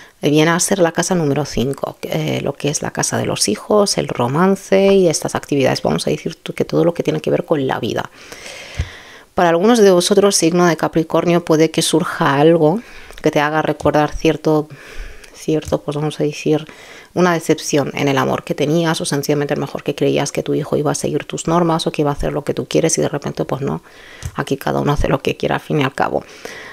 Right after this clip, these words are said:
Aquí te dice que van a haber situaciones que a pesar de que a-, está el cinco de copas este, van a haber situaciones que van a necesitar de tu fuerza, de tu valor que tú ya tienes, ¿vale?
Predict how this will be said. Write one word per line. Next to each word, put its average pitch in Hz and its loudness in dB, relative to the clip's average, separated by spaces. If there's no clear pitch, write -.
Aquí 214 -2
te 214 4
dice 196 4
que 190 2
van 156 4
a 151 2
haber 151 0
situaciones 151 0
que - -2
a 143 0
pesar 156 0
de 151 -2
que 147 -2
a-, 135 -2
está - -2
el 147 -4
cinco 147 0
de - 6
copas - 0
este, - 0
van 175 2
a 165 0
haber 160 2
situaciones 156 -2
que 170 -2
van 147 2
a 151 2
necesitar 147 -2
de 139 -2
tu - -8
fuerza, 185 -4
de 160 2
tu 143 -4
valor 139 0
que 160 -6
tú 135 -6
ya - -4
tienes, 214 0
¿vale? 139 -2